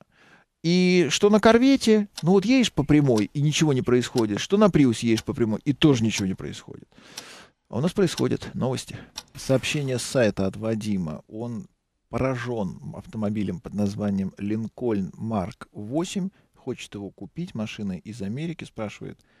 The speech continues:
моё мнение об этой машине. Машина великолепная, это купе двухдверное. М, когда у нас в журнале «Автопилот» была статья, как раз посвящённая Марку, он у нас назывался, а, статья называлась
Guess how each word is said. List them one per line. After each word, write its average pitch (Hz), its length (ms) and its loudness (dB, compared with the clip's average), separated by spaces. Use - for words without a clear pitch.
моё 101 180 -4
мнение 147 300 -4
об 123 80 -8
этой 117 180 -8
машине. 113 440 -12
Машина 135 300 -4
великолепная, 113 760 2
это 98 280 -8
купе 160 400 -6
двухдверное. 127 920 -4
М, 92 240 -12
когда 117 300 -4
у 113 60 -6
нас 113 280 -8
в 120 60 -12
журнале 110 380 -6
«Автопилот» 107 500 -8
была 101 240 -6
статья, 151 540 -2
как - 160 -14
раз 95 140 -12
посвящённая 98 640 -12
Марку, 104 520 -8
он 120 120 -12
у 127 60 -10
нас 117 200 -12
назывался, 104 800 -8
а, 90 240 -12
статья 110 260 -2
называлась 87 480 -8